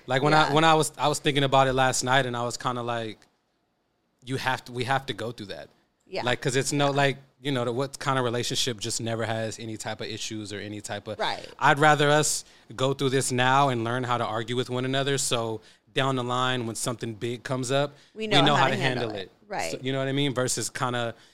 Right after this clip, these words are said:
Speaker 1: going through what we're going through yesterday of just like, well, you know, we
Speaker 2: You
Speaker 1: can
Speaker 2: said this, I
Speaker 1: Yeah,
Speaker 2: said,
Speaker 1: we could be
Speaker 2: yeah.
Speaker 1: arguing about an overall point, but at the end of the day, the argument was just, "Well, you said this, and you said this,
Speaker 2: Yeah,
Speaker 1: and
Speaker 2: there
Speaker 1: you
Speaker 2: was,
Speaker 1: said
Speaker 2: there
Speaker 1: this."
Speaker 2: was no <laughs> actual
Speaker 1: And it was
Speaker 2: argument.
Speaker 1: like, "Well, what are we fighting about? Like, what are we even arguing?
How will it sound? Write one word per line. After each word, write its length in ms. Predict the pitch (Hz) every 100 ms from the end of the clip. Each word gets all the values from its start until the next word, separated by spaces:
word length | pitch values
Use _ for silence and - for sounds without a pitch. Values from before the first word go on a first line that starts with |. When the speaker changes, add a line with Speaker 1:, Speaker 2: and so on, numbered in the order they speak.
| _ -
Speaker 1:
going 240 | 120 135 127
through 160 | 131
what 160 | 120 123
we're 80 | 117
going 220 | 123 120
through 120 | 123
yesterday 420 | 117 117 - 113 113
of 100 | 104
just 220 | 113 113
like, 180 | 104 95 - - _ -
well, 400 | 110 107 107 -
you 140 | 131 151
know, 120 | 131
we 100 | 139
Speaker 2:
You 80 | -
Speaker 1:
can 100 | 170
Speaker 2:
said 140 | 415 403
this, 320 | 480 302 -
I 120 | 160
Speaker 1:
Yeah, 160 | 220 185
Speaker 2:
said, 40 |
Speaker 1:
we 80 | 175
could 120 | 226 156
be 100 | 175
Speaker 2:
yeah. 120 | 170
Speaker 1:
arguing 320 | 196 180 180
about 240 | 160 156
an 60 | 143
overall 420 | 147 147 156 143
point, 400 | 139 165 156 139
but 80 | 120
at 140 | 139 139
the 80 |
end 80 | 143
of 60 | 127
the 80 | 127
day, 180 | 135
the 100 | 123
argument 440 | 117 131 123 127 123
was 120 | 123
just, 200 | 123 -
"Well, 120 | 139
you 160 | 175 233
said 300 | - 214 214
this, 220 | 269 -
and 220 | 220 277
you 100 | 320
said 300 | 311 254 277 320
this, 180 | 311
Speaker 2:
Yeah, 140 | 220 262
Speaker 1:
and 60 | 277
Speaker 2:
there 80 | 233
Speaker 1:
you 120 | 349
Speaker 2:
was, 100 | 311
Speaker 1:
said 220 | 277 311
Speaker 2:
there 140 | 254
Speaker 1:
this." 180 | 254 277
Speaker 2:
was 80 | -
no 200 | 254 269
<laughs> 160 | 254 -
actual 280 | 285 -
Speaker 1:
And 80 | 196
it 80 | 262
was 100 | 226
Speaker 2:
argument. 640 | 196 208 196 170 220 240 -
Speaker 1:
like, 200 | 339 -
"Well, 160 | 202 262
what 120 | 262
are 40 |
we 140 | 262 247
fighting 380 | - 190 254
about? 280 | 208 165 170
Like, 300 | 170 165 151
what 140 | 156 214
are 60 |
we 60 | 220
even 140 | 202 156
arguing? 340 | 170 196